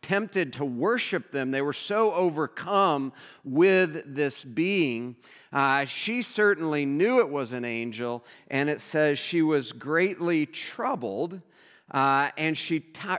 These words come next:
tried to discern what manner of greeting that it would be. Incidentally, verse twenty-eight, "Greetings, O favored one, the Lord is with you." This is where we get the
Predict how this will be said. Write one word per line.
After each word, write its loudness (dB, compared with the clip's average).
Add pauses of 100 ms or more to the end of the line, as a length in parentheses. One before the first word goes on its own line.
tried 0
to -6
discern -2
what 2
manner -2
of -6
greeting -2 (300)
that 0
it -4
would -6
be. 0
Incidentally, -2
verse -8
twenty-eight, -4
"Greetings, -4
O -6
favored -4
one, -4
the -8
Lord -2
is -10
with -4
you." -2
This -6
is -10
where -2
we -2
get -6
the -4